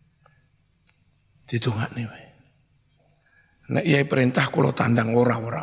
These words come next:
ora. Wis, zaman mulang wae. Andai dia enggak kembali lagi, zaman mulang wis gawe pinter cah seket. Oh, kelangan siji oleh seket,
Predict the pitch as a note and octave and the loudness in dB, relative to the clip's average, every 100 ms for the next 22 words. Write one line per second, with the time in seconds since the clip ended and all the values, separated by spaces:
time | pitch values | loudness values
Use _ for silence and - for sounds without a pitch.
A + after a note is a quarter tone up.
0 | - D3 C#3+ _ _ _ _ _ _ _ | -10 -14 -18 _ _ _ _ _ _ _
1 | _ D3+ - - - _ _ - - A#2+ | _ -6 -6 -6 -16 _ _ -20 -8 -2
2 | B2 B2+ A#2+ A2 G2+ - C#3 - - - | 2 2 2 0 -4 -4 -6 -12 -20 -20
3 | - - - - _ _ - - - - | -20 -20 -20 -20 _ _ -20 -20 -20 -20
4 | - _ _ _ _ _ _ _ _ _ | -20 _ _ _ _ _ _ _ _ _
5 | _ _ _ _ _ _ _ - A#2+ A2+ | _ _ _ _ _ _ _ 0 2 4
6 | A2 G#2+ A#2 G#2+ G#2+ - A#2 A2 G#2+ A2 | 2 2 2 2 2 0 0 2 4 4
7 | A2 G#2 A2+ D#3 F#3 - - _ _ _ | 0 0 0 0 -2 -10 -20 _ _ _
8 | _ _ _ - B2 A#2 A#2 A#2 A#2+ B2 | _ _ _ -10 -2 2 2 2 2 2
9 | A#2+ A2+ D3 A2 A2 G#2 - A2+ A2 A2+ | 2 0 2 2 2 0 0 2 2 0
10 | A#2 G2+ - A2 - - - - _ _ | 0 0 0 0 0 -4 -4 -20 _ _
11 | _ _ _ _ _ _ - C#3 C3+ - | _ _ _ _ _ _ -10 -8 -8 -2
12 | A#2+ A#2 A2+ A2+ A2 A2 G#2+ D3 A#2 A#2+ | 0 4 4 2 0 -2 0 0 2 0
13 | C3 - - - _ _ _ _ _ - | -2 -8 -20 -20 _ _ _ _ _ -10
14 | - - - | -4 -4 -2